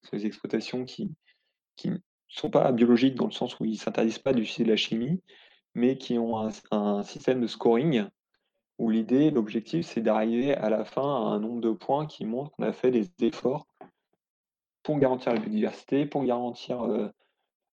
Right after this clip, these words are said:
euh, enfin, pour, euh, montrer qu'on a utilisé moins de, euh, moins de solutions azotées, pour utiliser, euh, euh, moins de solutions chimiques, et cetera, et cetera. Donc, les accords de libre-échange de l'Union européenne,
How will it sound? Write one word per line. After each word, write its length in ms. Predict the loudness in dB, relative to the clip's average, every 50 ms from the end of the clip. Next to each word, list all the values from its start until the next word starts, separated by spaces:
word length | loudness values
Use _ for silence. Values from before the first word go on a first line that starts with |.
| -4
euh, 880 | -4 -2 0 2 4 4 4 4 0 -2 -2 -4 -4 -4 -6 -6 -6 -8 -2
enfin, 180 | 0 0 0
pour, 280 | 0 0 0 2 2 4
euh, 220 | 2 2 0 0
montrer 360 | -2 -2 -4 -4 -2 -2 -2 0
qu'on 160 | 0 0 0
a 40 | 0
utilisé 380 | 0 0 0 -2 -2 0 -2
moins 180 | -2 -2 -2 -2
de, 240 | -2 -2 -4 -4 -4
euh, 320 | -4 -2 -2 -2 -2 -4 -6 -8 -8 -10 -10 -6
moins 220 | 0 2 4 4
de 160 | 4 4 2
solutions 600 | 2 -2 -4 -4 -2 -2 -2 -4 -4 -2 0 2
azotées, 500 | 2 2 0 -2 2 6 6 6 8 6
pour 240 | 2 0 -2 -2 -2
utiliser, 560 | -2 -2 -2 -2 -2 0 2 2 2 2 0
euh, 160 | -2 -2 -4 -6 -8 _ _ _ _ _ _ _ _ _ _ _ _ _ _ -4
euh, 140 | -2 -2 -2
moins 220 | 0 0 0 0
de 60 | 0 0
solutions 340 | 0 -2 -2 -2 -4 -8
chimiques, 580 | -8 -6 -4 -2 0 0 0 0 -2 -4 -8 -14 _ -20 -20 -20 _ _ _ _ _ _ -20 -18 -14
et 160 | -10 -10 -10 -10
cetera, 440 | -12 -16 -6 -4 -2 -2 0 -2 -4
et 60 | -6 -10
cetera. 420 | _ -12 -12 -10 -10 -10 -12 -14 -16 _ _ _ _ -20 -20 _ _ _ _ _ _ _ _ _ _ _ _ _ _ _ _ _ _ _ _ _ _ _ _ _ _ _ _ _ _ _ -20 -20 _ _ _ -20 -20 _ -20 _ _ _ _ _ _ _ _ _ _ _ _ _ _ _ _ _ _ _ _ _ _
Donc, 140 | -12 -4 0
les 100 | 4 4
accords 200 | 6 6 6 4
de 60 | 2
libre-échange 360 | 4 4 4 4 4 2 -2
de 40 | -4
l'Union 140 | -6 -6 -6
européenne, 480 | -8 0 4 6 6 6 6 0 -6